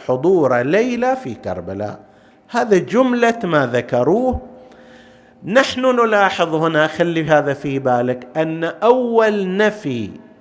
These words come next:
لحضور ليلى في كربلاء بدأ من حوالي سنة ألف وثلاثمية وعشرين،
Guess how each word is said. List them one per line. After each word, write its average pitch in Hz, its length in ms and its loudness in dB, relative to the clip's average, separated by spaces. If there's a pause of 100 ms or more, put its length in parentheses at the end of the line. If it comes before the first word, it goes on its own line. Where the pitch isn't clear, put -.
(340)
لحضور 151 1500 -2 (480)
ليلى 165 580 2
في 220 200 -4
كربلاء 202 800 -2 (140)
بدأ 208 400 2
من 165 240 -6
حوالي 160 480 -2
سنة 147 320 -2 (140)
ألف 185 280 0
وثلاثمية 160 1000 0 (320)
وعشرين، 131 800 -4